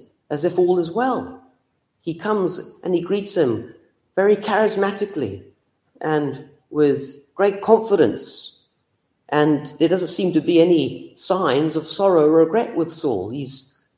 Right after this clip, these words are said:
he doesn't, doesn't see the solemnity of this. He doesn't see what it, doesn't see how serious this is. "Yes, I've co-, I've performed the laws, the commandments of God. Yes, I've done a few adjustments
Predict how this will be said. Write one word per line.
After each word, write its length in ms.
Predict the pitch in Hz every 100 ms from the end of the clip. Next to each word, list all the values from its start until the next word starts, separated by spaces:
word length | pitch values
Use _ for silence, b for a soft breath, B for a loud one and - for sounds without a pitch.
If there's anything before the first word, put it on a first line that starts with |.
| -
he 280 | 165 - _
doesn't, 520 | 151 147 156 - -
doesn't 220 | 156 156 151
see 520 | - 185 151 - - _
the 100 | 139
solemnity 640 | - 147 143 226 233 175 131
of 140 | -
this. 120 | 95
He 80 | 127
doesn't 280 | 143 156 143
see 200 | - 160
what 160 | 143
it, 240 | - - -
doesn't 200 | 160 160
see 120 | 160
how 160 | 147 127
serious 500 | - 214 247 226 -
this 200 | - 104
is. 320 | 85 - - _ _ _
"Yes, 300 | - 208 -
I've 180 | 165 156 -
co-, 200 | 160 160
I've 160 | 160 -
performed 460 | 151 - 208 165
the 40 | 143
laws, 440 | 151 180 175 170
the 80 | 156
commandments 540 | - 139 143 160 151
of 120 | 139 -
God. 380 | 135 160 180 B
Yes, 220 | 175 160 143
I've 140 | -
done 140 | 151
a 40 | 147
few 280 | - 180 143
adjustments 920 | 131 156 160 - 190 - - -